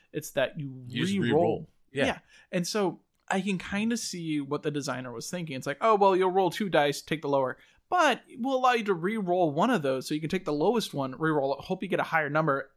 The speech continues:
Speaker 1: You still have to take the lower of those two new rolls.
Speaker 2: Mm-hmm.
Speaker 1: But, but disadvantage, I don't know. Like,
Speaker 2: I, I,
Speaker 1: it
Speaker 2: I'm torn on
Speaker 1: seems
Speaker 2: this
Speaker 1: like a
Speaker 2: one.
Speaker 1: really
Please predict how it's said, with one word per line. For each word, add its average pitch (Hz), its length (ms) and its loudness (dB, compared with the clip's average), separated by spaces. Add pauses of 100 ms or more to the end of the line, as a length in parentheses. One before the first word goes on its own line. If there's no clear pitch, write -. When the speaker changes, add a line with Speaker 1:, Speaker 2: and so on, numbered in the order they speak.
Speaker 1:
You 175 100 -6
still 262 180 2
have 226 80 -2
to 170 60 -10
take 190 160 -6
the 143 80 -2
lower 143 540 0
of 156 160 -2
those 147 200 -4
two 170 180 -6
new 151 180 -8
rolls. 143 480 -8 (200)
Speaker 2:
Mm-hmm. 101 240 -10 (560)
Speaker 1:
But, 175 440 0 (320)
but 202 420 -2 (340)
disadvantage, 190 800 -2 (100)
I 185 60 -6
don't 151 140 -2
know. 127 180 -6 (160)
Like, 170 140 -2
Speaker 2:
I, 156 160 2 (540)
I, 143 220 4 (240)
Speaker 1:
it 202 220 4 (320)
Speaker 2:
I'm 196 100 4
torn 156 360 4
on - 80 4
Speaker 1:
seems - 40 4
Speaker 2:
this 208 200 4
Speaker 1:
like 180 80 4
a 156 140 2
Speaker 2:
one. 147 160 -8
Speaker 1:
really 185 320 -2